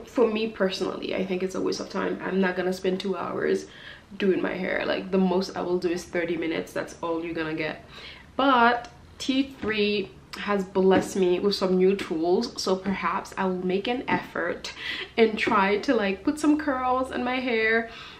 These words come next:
and maybe try to straighten it or do something like that. It's really hard to do that here because it kinda, like, rains every <laughs> evening. So even if I try, like, you know, I straightened this hair, like, two weeks ago or last week,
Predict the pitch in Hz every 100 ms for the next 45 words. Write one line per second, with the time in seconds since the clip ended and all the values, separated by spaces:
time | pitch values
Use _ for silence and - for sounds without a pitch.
0 | - 214 214 220 220 226 208 202 - 214
1 | - 196 196 196 190 190 190 190 185 175
2 | 175 175 - 185 190 233 247 233 220 196
3 | 190 180 180 180 170 185 - 175 170 185
4 | - 180 226 240 190 180 185 185 180 175
5 | 175 190 185 180 - 190 220 233 - -
6 | - 190 - 233 196 185 185 180 - 214
7 | 220 226 202 214 196 180 175 180 - -
8 | 202 185 175 185 180 196 - - 175 180
9 | 190 - - 190 190 190 180 180 190 190
10 | - 226 262 - 339 349 392 233 214 202
11 | 233 - 285 311 -